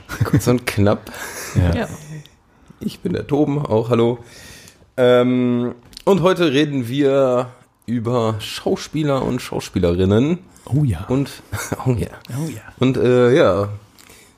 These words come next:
Speaker 1: sagen mal so ein paar unsere Tops und wie uns das beeinflusst. Aber natürlich starten wir erstmal mit unserem wahnsinnigen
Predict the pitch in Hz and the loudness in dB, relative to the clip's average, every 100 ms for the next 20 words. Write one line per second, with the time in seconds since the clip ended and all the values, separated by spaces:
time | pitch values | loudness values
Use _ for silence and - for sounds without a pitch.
0 | _ - 101 104 104 104 101 98 113 101 | _ 0 2 4 2 2 0 0 0 0
1 | 98 98 - - - - - 95 104 101 | 0 -4 -2 -4 -4 -8 -6 -4 -2 -2
2 | 104 - - 120 - 147 151 - 101 101 | -2 0 0 0 0 -4 -4 -6 0 2
3 | 104 101 - 104 101 - - 101 107 98 | 2 2 0 -2 -2 -4 -2 -2 0 0
4 | 87 95 92 - 92 90 87 92 87 90 | 0 2 0 0 0 2 0 -2 0 0
5 | 87 90 98 87 98 90 87 85 82 82 | 0 0 0 0 0 -2 0 -2 -2 -4